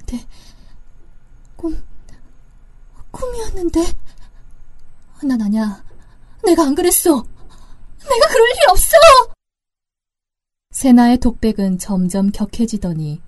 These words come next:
앙칼진 절규로 끝을 맺었다. 사람들은 서로의 얼굴만 벙벙이 쳐다보았다. 민규가 다가가 그녀 앞에 쪼그려 앉았다. "무슨 소리예요? 차분하게 말해봐요, 처음부터."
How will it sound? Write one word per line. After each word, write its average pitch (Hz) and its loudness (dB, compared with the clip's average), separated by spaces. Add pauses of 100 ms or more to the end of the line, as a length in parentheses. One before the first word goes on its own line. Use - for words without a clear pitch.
(440)
앙칼진 202 2
절규로 180 -4
끝을 196 -6
맺었다. 175 -6 (1400)
사람들은 220 2
서로의 247 0
얼굴만 185 -2
벙벙이 190 0
쳐다보았다. 190 -8 (1000)
민규가 226 6
다가가 190 -4
그녀 202 2
앞에 185 -2
쪼그려 220 -2
앉았다. 160 -8 (1160)
"무슨 220 4
소리예요? 226 2 (560)
차분하게 392 2
말해봐요, 247 2
처음부터." 285 4